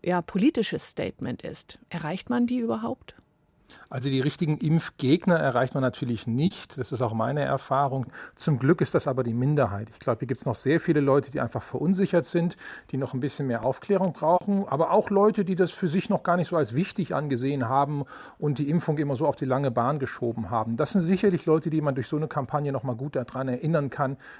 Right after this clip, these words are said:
Speaker 2: dass die Impfung jetzt gerade vor dem Herbst sehr wichtig ist.
Speaker 1: Das heißt, wir brauchen tatsächlich noch mal mehr Information?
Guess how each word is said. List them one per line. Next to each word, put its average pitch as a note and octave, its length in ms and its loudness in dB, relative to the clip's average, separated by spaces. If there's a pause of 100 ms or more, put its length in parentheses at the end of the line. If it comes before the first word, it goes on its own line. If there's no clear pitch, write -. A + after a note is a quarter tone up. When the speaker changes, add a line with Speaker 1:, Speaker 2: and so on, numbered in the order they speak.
Speaker 2:
dass - 160 -4
die D3 140 -12
Impfung D#3+ 320 -2
jetzt D3 200 -2
gerade D3 320 0
vor D#3 220 -2
dem C#3 80 -2
Herbst B2 320 -6
sehr B2 140 -2
wichtig A2+ 340 -10
ist. - 240 -20 (260)
Speaker 1:
Das G#3 160 -2
heißt, A3 240 -2
wir B3+ 80 0
brauchen A3+ 320 -2
tatsächlich A#3+ 480 -4
noch A3+ 160 -2
mal A#3+ 180 2
mehr A#3 200 0
Information? G#3+ 680 -2